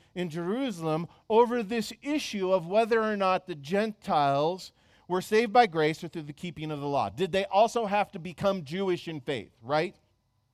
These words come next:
And Peter also at that point in Acts chapter fifteen used some imagery, the same imagery that Paul uses here of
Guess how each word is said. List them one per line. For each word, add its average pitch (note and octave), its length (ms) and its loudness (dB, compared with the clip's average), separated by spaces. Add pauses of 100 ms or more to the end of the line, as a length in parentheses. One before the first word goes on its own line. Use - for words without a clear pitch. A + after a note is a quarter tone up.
(1400)
And G3+ 380 4
Peter C4+ 340 4
also A3+ 460 6
at G3+ 120 -2
that F#3+ 240 4
point A3+ 300 -2
in E3+ 40 -2
Acts G3+ 280 0
chapter G3+ 280 -2
fifteen G3+ 540 -4
used A#3 400 -4
some A#3+ 300 -2
imagery, F3+ 480 -2
the D#3+ 100 -8
same A3 300 -2
imagery G#3 340 -2
that F3+ 220 2
Paul A3 260 2
uses F3+ 380 -6
here B3 320 -2
of F#3+ 200 0